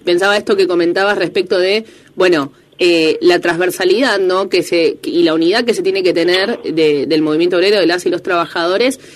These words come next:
eh, teniendo en cuenta también y, y, y viniendo, ¿no?, de lo que fueron los años de macrismo, donde justamente la economía popular y, y la organización de las trabajadoras y los trabajadores de la economía popular fue clave para ese contexto, ¿no? Digo, pensando también en lo que se viene a partir de ahora.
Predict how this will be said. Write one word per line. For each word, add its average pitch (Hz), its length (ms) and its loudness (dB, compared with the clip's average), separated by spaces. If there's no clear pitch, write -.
eh, 160 360 2
teniendo 220 280 0
en 269 80 0
cuenta 262 280 2
también 208 420 0
y, 240 220 2
y, 180 360 -6
y 175 180 -6
viniendo, 240 560 0
¿no?, 226 200 -2
de 233 100 0
lo 175 120 0
que 170 120 -2
fueron 214 360 0
los 196 200 -4
años 214 180 -2
de 185 80 -4
macrismo, 233 760 0
donde 233 280 0
justamente 214 720 -2
la 170 100 0
economía 180 380 0
popular 208 600 0
y, 185 120 -2
y 175 140 0
la 175 100 2
organización 170 560 -2
de 233 40 0
las 180 140 -4
trabajadoras 175 540 -4
y - 20 -4
los 160 100 -6
trabajadores 175 440 -4
de 180 40 0
la 165 60 0
economía 165 340 -2
popular 190 380 -2
fue 247 180 -2
clave 185 500 0
para 160 180 -4
ese 151 140 -4
contexto, 147 600 -4
¿no? 165 160 -2
Digo, 180 280 4
pensando 180 440 -2
también 220 480 -2
en 190 100 0
lo 180 140 0
que 180 80 0
se 185 160 2
viene 220 160 2
a 185 60 -4
partir 180 300 0
de 180 100 2
ahora. 185 340 0